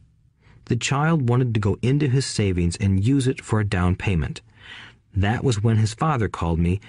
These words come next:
and then came to see me. "Do you think I should let him do it, or should I just buy him a car?"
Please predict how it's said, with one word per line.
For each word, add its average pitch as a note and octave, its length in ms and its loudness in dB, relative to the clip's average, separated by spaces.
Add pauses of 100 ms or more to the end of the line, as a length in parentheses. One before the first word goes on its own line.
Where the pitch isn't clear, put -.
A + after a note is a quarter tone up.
and A2 200 2
then A#2+ 200 2
came F2 280 0
to F#2 60 -2
see A2+ 280 -2
me. F#2+ 260 -4 (1120)
"Do G2 80 -2
you A2 140 2
think D#3+ 260 0
I D#3 60 0
should A2+ 200 0
let A#2 120 2
him F#2 160 2
do B2 220 2
it, F#3 100 -2 (360)
or A2+ 100 0
should G#2+ 200 0
I G#2 60 2
just A2+ 280 -2
buy G2 200 0
him A2+ 180 2
a G#2+ 60 0
car?" E2+ 420 -2